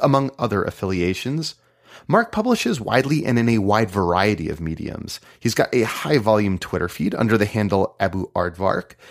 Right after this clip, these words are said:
and writes regularly for the Monkey Cage blog at the Washington Post.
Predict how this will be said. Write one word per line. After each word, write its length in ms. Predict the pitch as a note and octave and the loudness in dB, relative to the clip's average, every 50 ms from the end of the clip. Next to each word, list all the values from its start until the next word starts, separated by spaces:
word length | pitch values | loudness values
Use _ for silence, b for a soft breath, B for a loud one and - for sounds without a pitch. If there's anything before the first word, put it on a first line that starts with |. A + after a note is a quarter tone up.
| B B - | B B -2
and 220 | - C3 C3 B2 | 0 0 2 2
writes 260 | A#2 C3+ C3+ - - G#2+ | 2 2 0 -2 -2 0
regularly 600 | A#2 A#2+ C#3+ F#3+ E3 D3 B2+ G#2+ G#2 A2 G#2+ G#2 | 0 2 2 2 2 2 2 2 2 0 0 -2
for 240 | - - A2 G#2 | 0 0 0 2
the 80 | F#2+ G2 | 2 2
Monkey 320 | F#2 G#2 C3 D#3 D3 A2+ | 0 0 0 0 -2 -6
Cage 320 | - - F#2 E2+ D#2+ - - | -8 -4 -4 -4 -4 -4 -4
blog 280 | E2+ E2+ E2 D#2+ D#2+ | -2 0 0 0 -2
at 60 | F2+ - | -4 -6
the 80 | F#2 | -2
Washington 540 | E2+ F#2 F#2+ F#2+ - - F#2+ F2 - F2 E2 | 0 2 2 2 2 -2 -8 -8 -8 -10 -8
Post. 360 | - - F#2+ E2 D#2 - - | -6 -4 -4 -4 -6 -8 -14